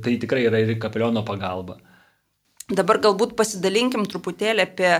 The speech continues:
Speaker 2: užsiminėm, ką mes veikiam, šiek tiek trumpai, bet galbūt... e, galim pasidalint truputėlį apie pastarųjų metų atradimus. Aišku, šie metai buvo ypatingi, tokie karantininiai,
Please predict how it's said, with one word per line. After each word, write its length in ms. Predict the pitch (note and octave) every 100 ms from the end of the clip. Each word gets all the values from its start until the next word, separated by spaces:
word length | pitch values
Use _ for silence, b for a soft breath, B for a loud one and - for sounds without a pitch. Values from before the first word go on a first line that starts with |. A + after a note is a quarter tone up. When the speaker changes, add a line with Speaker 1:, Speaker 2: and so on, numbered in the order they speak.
| B B B B B B B B _ _ G3
Speaker 2:
užsiminėm, 520 | - A3+ A3+ G3+ G3
ką 160 | G#3+ G#3+
mes 240 | F#3+ F#3 -
veikiam, 840 | F3+ F3+ F#3 F#3 A3 B3 C4 B3+ -
šiek 320 | - - G#3 -
tiek 400 | G#3+ G#3 G#3+ -
trumpai, 760 | - F#3 F3+ F#3 G3+ A#3+ C4 F#3+
bet 380 | F#3+ F#3 - - F#3
galbūt... 680 | F3 F#3 E3+ F#3 A3+ A3+ -
e, 240 | - F#3+ F3+ E3+ E3 B - - _ _ _ _ _ _
galim 380 | F3+ - G#3+ A3
pasidalint 520 | F#3 - F3+ F#3+ A3 A#3
truputėlį 540 | F#3 F#3+ G#3 G#3+ G3
apie 320 | F#3 - G3+ F#3+ F3+ -
pastarųjų 580 | G3 - F3+ A3 A#3 F#3+
metų 520 | F3+ G#3 G#3+ G3 F#3 E3+ -
atradimus. 760 | F3 - F#3 F3 G3 C4 C4 F3+
Aišku, 280 | F3+ - E3
šie 160 | E3+ F3+
metai 300 | F#3 - E3
buvo 320 | E3 E3 F3
ypatingi, 920 | F3 F3 - G3+ A3 A#3 A3+ A3+ A#3
tokie 260 | - - F3
karantininiai, 960 | - F3+ E3+ E3 G#3+ B3+ A3 G3+ F3+